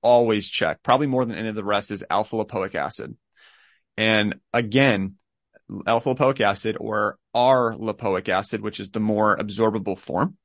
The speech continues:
um, is my go-to for nerve pain, especially diabetic nerve pain. Uh, but this is the one that will, in studies, have shown that it resensitizes you to your own insulin.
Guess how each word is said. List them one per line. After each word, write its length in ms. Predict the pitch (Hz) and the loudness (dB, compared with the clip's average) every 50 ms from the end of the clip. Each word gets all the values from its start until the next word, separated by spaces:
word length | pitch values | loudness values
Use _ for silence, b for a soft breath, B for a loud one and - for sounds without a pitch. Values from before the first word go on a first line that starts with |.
| B B B B B B B B B B B - | B B B B B B B B B B B 2
um, 280 | 110 113 107 107 98 - _ _ _ _ _ - | 4 4 4 2 0 -2 _ _ _ _ _ -2
is 420 | - 139 147 160 156 135 123 117 120 | 2 6 6 8 8 6 4 2 2
my 160 | 123 117 120 | 0 0 0
go-to 400 | 110 120 113 110 110 - 117 107 | 2 2 2 2 2 0 -4 -4
for 160 | - - 110 | -2 -2 -2
nerve 380 | 110 110 123 135 139 139 139 - | -2 0 0 0 0 0 -2 -4
pain, 160 | 117 101 104 | -6 -6 -6
especially 340 | 101 - 107 - - 117 95 | -4 -4 -6 -4 -4 -6 -2
diabetic 600 | - 104 110 107 107 - 123 123 123 110 - - _ - | 0 0 0 0 0 0 0 2 2 0 -4 -8 _ -14
nerve 320 | - 95 95 92 90 87 - | -8 -4 -2 -2 -4 -4 -6
pain. 260 | - 95 98 127 160 - - b b b b b b b b b - | -6 -4 -4 -6 -6 -10 -16 b b b b b b b b b 0
Uh, 180 | 110 110 104 | 2 2 2
but 380 | - - - 127 120 104 98 - | 2 2 4 4 4 4 2 -4
this 320 | - 120 143 165 - - | 0 2 2 2 2 0
is 180 | 170 156 147 147 | 0 0 0 0
the 100 | - 135 | -2 -2
one 300 | 120 113 113 110 117 117 | 0 0 0 0 0 0
that 240 | 107 110 - - 107 | 0 -2 -2 -2 -4
will, 540 | 107 107 120 135 143 151 160 165 165 - - | -8 -2 0 2 4 4 2 2 0 -4 -6
in 220 | 123 131 147 160 | -6 -6 -6 -6
studies, 480 | 160 - - 147 147 143 131 117 110 - | -8 -4 -2 0 0 0 0 -2 -4 -2
have 180 | 127 120 127 | -2 -2 -2
shown 540 | - - - - 147 151 143 120 113 110 - _ _ _ _ _ | -4 -6 -4 -2 -2 0 0 -2 -2 -4 -8 _ _ _ _ _
that 160 | 117 120 110 | -4 -2 -2
it 100 | 104 87 | -2 -4
resensitizes 1160 | 104 110 110 127 156 175 160 - - - 156 156 165 160 165 - - 131 117 117 110 107 101 | -4 -2 0 0 0 0 -2 -2 -2 -2 -2 -2 -4 -4 -8 -6 -2 -2 -2 -2 -4 -8 -8
you 120 | 110 113 113 | -6 -6 -6
to 180 | 110 - - | -6 -6 -4
your 160 | 117 110 110 - | -4 -4 -4 -2
own 240 | - 110 113 113 113 | -2 0 0 0 0
insulin. 720 | - - - 107 107 104 - - 95 92 90 80 67 - | -2 -4 -4 -4 -2 -2 -2 -4 -4 -6 -8 -8 -10 -12